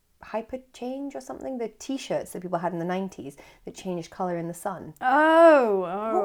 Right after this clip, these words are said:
Speaker 1: were they called?
Speaker 2: I
Speaker 1: Do you
Speaker 2: don't
Speaker 1: remember
Speaker 2: know.
Speaker 1: them?
Speaker 2: No, I didn't. They weren't fashionable in my time.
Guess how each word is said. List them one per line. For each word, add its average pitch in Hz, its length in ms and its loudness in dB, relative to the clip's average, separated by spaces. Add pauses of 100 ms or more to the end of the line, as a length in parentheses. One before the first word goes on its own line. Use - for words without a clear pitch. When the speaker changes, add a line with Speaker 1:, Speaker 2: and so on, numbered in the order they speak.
Speaker 1:
were 190 80 -2
they 180 80 -2
called? 269 380 -4
Speaker 2:
I - 20 -10
Speaker 1:
Do 247 100 -10
you 254 60 -2
Speaker 2:
don't 320 100 0
Speaker 1:
remember 311 220 2
Speaker 2:
know. 147 40 -2
Speaker 1:
them? 143 260 -8 (120)
Speaker 2:
No, 247 80 -4
I 240 300 -4
didn't. 262 460 -8
They 247 100 -4
weren't 240 280 -6
fashionable 202 540 -10 (240)
in 208 180 -10
my 202 180 -10
time. 196 280 -14